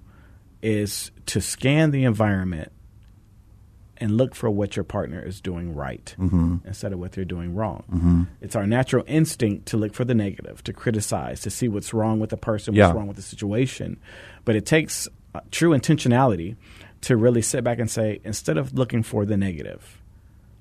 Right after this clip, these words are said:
Speaker 1: let me see what my partner is doing right."
Speaker 2: Mm-hmm.
Speaker 1: And just that simple behavior over time, it changes the relationship.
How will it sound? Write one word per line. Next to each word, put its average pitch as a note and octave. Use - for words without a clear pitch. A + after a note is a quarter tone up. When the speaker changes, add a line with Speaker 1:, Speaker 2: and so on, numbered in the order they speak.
Speaker 1:
let B2
me C#3
see A2+
what G#2+
my G2+
partner F#2+
is F#2
doing G2+
right." -
Speaker 2:
Mm-hmm. F2+
Speaker 1:
And G#2
just -
that B2
simple C3
behavior A2
over G2+
time, G2+
it G2+
changes C3
the A2
relationship. B2+